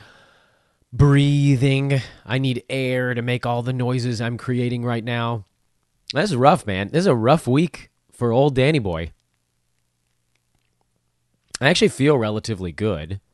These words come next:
uh, but it's very difficult to get actual thoughts across to children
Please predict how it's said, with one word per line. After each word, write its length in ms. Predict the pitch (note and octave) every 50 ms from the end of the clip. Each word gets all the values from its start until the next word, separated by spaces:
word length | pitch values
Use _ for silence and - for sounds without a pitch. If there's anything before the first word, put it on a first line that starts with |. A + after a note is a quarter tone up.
| _ _ _ _ _ _
uh, 400 | G#2 G2 F2+ F2+ F2+ F2+ F2+ F2+ E2+ F2+ _ _
but 260 | A2 G2+ F#2 D#2+ - _ -
it's 400 | A#2 A2 G#2 - - - - - _ _ _ _ _ _ _ _ _ _ _
very 460 | A2+ G2+ F2+ C3 C#3+ C#3+ D3+ D#3 D3 C3
difficult 760 | G#2+ G#2+ B2+ A#2+ - A#2 - - A2 F#2+ E2+ - - - - _ _ _
to 500 | - - A#2 G#2+ G2+ G2 F#2+ F#2 E2+ F2 - _ _ G2+ G2+ F#2+ F#2 F#2 F2+ -
get 280 | - A#2+ A2 G#2+ - _ _ _
actual 680 | - A2+ A2 G#2+ - - B2 A#2+ A2 G#2+ G2+ F#2+ F2+ - _ _ _ _ _ _ _ _ _ _ _ _ _
thoughts 580 | - - - B2 A2+ A#2+ A#2+ - - - - - - _ _ _ _ _ _
across 480 | - A#2 - - A2+ G#2 G#2 A2 G2+ -
to 180 | - - - -
children 640 | - - - B2 A#2 A2+ G#2+ A#2+ C3+ C3+ C#3+ D#3